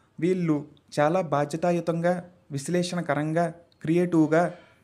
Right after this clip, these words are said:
చాలా పద్ధతిగా ప్రవర్తిస్తారు. అలాగే సున్నిత స్వభావంతో మొహమాటం ఉండడం వీళ్ళ నెగిటివ్ పాయింట్. సోషల్ లైఫ్లో వీళ్లకు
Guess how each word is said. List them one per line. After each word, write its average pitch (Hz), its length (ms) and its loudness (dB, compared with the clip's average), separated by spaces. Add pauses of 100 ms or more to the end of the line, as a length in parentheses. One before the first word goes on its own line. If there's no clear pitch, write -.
(180)
చాలా 131 220 0
పద్ధతిగా 151 580 0
ప్రవర్తిస్తారు. 135 920 -2 (680)
అలాగే 170 500 0 (260)
సున్నిత 190 340 -2
స్వభావంతో 160 720 -2 (440)
మొహమాటం 180 600 0
ఉండడం 151 440 -2 (300)
వీళ్ళ 147 380 0 (200)
నెగిటివ్ 165 400 0
పాయింట్. 117 300 -4 (640)
సోషల్ 185 420 0
లైఫ్లో 160 500 0 (240)
వీళ్లకు 143 500 0